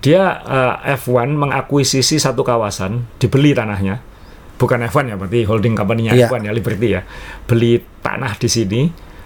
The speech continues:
Speaker 1: Ini kemudian dibangun pedok, eh, eh, ikut panas saya, dibangun pedok khusus, eh, jadi start finish-nya nanti di sini, bukan di strip, tapi di sini. Jadi kawasan ini nanti kalau tidak dipakai F one bisa dipakai untuk yang lain-lain juga. Karena itu bisa buat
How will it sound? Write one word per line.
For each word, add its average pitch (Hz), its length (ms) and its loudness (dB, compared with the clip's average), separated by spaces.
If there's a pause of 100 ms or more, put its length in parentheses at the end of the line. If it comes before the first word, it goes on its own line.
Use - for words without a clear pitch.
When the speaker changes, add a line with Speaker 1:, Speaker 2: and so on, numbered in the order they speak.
Speaker 1:
Ini 139 320 2
kemudian 139 320 2
dibangun 117 400 0
pedok, 120 560 0
eh, - 80 -16 (320)
eh, - 400 -4
ikut - 180 0
panas 117 300 -2
saya, 107 160 2
dibangun 123 560 2
pedok 143 560 0
khusus, 165 640 0 (380)
eh, 113 260 -2
jadi 117 160 2
start 127 320 0
finish-nya 135 320 0
nanti 135 160 0
di 127 80 0
sini, 113 320 2
bukan 110 320 -2
di 101 80 0
strip, - 400 -2
tapi 101 160 -4
di 104 80 -2
sini. 104 320 0
Jadi 110 240 2
kawasan 117 480 -2
ini 131 80 0
nanti 139 320 0
kalau 113 240 0
tidak 107 240 -2
dipakai 107 320 0
F 127 80 0
one 139 80 0
bisa 104 160 -4
dipakai 104 320 -2
untuk 107 160 0
yang 101 160 0
lain-lain 101 320 0
juga. 95 320 -2 (560)
Karena 113 240 0
itu 123 160 0
bisa 113 160 0
buat 98 320 0